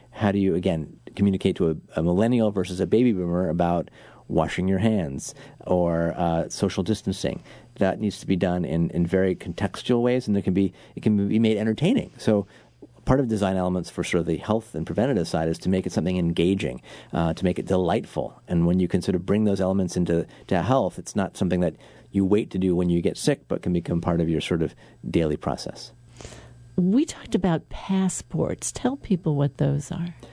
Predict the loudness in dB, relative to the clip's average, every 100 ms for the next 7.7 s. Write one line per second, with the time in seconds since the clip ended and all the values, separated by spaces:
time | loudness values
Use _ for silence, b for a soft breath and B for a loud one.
0 | B B B -2 -2 -4 -2 0 2 0
1 | 0 -2 -4 -10 -14 -2 0 2 -2 0
2 | 0 2 -2 -2 -4 -4 -4 -2 -2 -2
3 | 0 2 0 0 0 2 2 2 0 -6
4 | -16 -2 2 4 2 2 0 -4 B B
5 | B -4 0 2 2 0 -4 -6 -4 -4
6 | -8 -8 -6 0 2 4 2 0 B B
7 | B -2 2 4 2 0